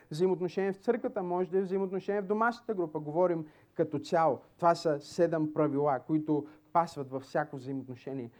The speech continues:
Като включително тези седем неща са изключително важни за нашите взаимоотношения с Бог. Защото, забележете, нашите взаимоотношения с Бог, нашата вяра и нашата връзка с небето, в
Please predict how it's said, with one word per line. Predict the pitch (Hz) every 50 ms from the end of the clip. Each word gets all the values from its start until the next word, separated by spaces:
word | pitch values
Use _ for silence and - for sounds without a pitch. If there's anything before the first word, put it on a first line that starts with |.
| - _
Като | _ 156 151 147 135
включително | - - 143 135 135 - 214 202 - 247 240 220 190
тези | 151 202 202 196 190 -
седем | 220 208 208 214 190 175
неща | 160 156 - - 185 185 175 - - _ _ _
са | _ - - 165 156 156
изключително | 151 - - _ 139 139 - - 180 - 214 208 196 185 175 147
важни | 123 117 117 156 175 190 190 170 160 180 170 165 -
за | 143 127 143 139
нашите | 143 160 165 156 - 160
взаимоотношения | 143 135 143 139 131 131 135 131 - 151 156 151 131
с | 117
Бог. | 113 - 170 165 - _ _ _ _ _ _ _ _ _ _ _ _ _ _ _ _ _ _ _ _ _ _ _ _ _ _ _ _ _ _ _ -
Защото, | 143 139 - 190 190 190 196
забележете, | 151 160 165 147 147 143 143 135 151 180 185 - 170
нашите | 151 156 170 190 - - 190
взаимоотношения | 160 156 160 156 147 135 139 135 - - 175 180 180 165 156
с | - 139 127 117
Бог, | 113 123 165 175 170 - -
нашата | 143 151 170 165 - _ 147
вяра | 123 123 139 156 165 170 175 165 160 - _ _ _ _
и | 139 139
нашата | 147 165 175 - _ 160
връзка | 135 131 151 180 175 - - 165
с | - - 165 165 -
небето, | 156 135 131 160 165 165 - 147 127
в | 131 165